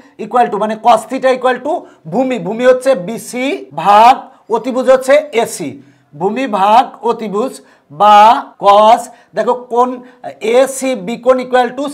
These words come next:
sixty degree, তাহলে sixty degree equal to বিসি। দেখো, বিসি আমরা বের করব, আর ভাগ এসি, এসি সমান হচ্ছে সিক্সটিন মিটার, এসি equal to sixteen মিটার।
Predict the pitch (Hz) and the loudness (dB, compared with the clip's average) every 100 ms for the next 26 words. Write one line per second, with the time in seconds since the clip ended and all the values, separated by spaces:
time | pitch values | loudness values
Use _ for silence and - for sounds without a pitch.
0 | - - - 220 185 190 254 233 220 214 | -10 -12 -12 -8 -8 -8 -6 -6 -6 -10
1 | 233 - 233 202 214 190 269 339 - _ | -14 -14 -12 -12 -10 -10 -10 -12 -20 _
2 | _ 214 214 247 233 240 180 254 - 196 | _ -12 0 0 0 -6 -6 -6 -6 -10
3 | 143 - _ - 160 175 196 240 269 277 | -12 -18 _ -8 -2 -2 -4 -6 -4 -4
4 | 277 - _ _ - 208 233 185 220 233 | -6 -16 _ _ -6 0 2 0 -2 -2
5 | 226 240 294 285 - _ _ 196 196 202 | 2 4 4 2 -12 _ _ 0 2 0
6 | 175 185 220 240 - 240 - 226 208 226 | 0 2 2 2 -2 -2 -2 -6 -6 -6
7 | 254 247 247 254 254 269 - 254 - 247 | -8 -4 -4 -4 -4 -4 -6 -14 -12 -14
8 | 202 180 143 123 - _ _ - 214 220 | -12 -12 -10 -12 -14 _ _ -8 -6 -6
9 | 247 247 254 254 - 240 - 202 214 220 | -6 -6 -4 -6 -8 -14 -12 -10 -8 -6
10 | 277 | -6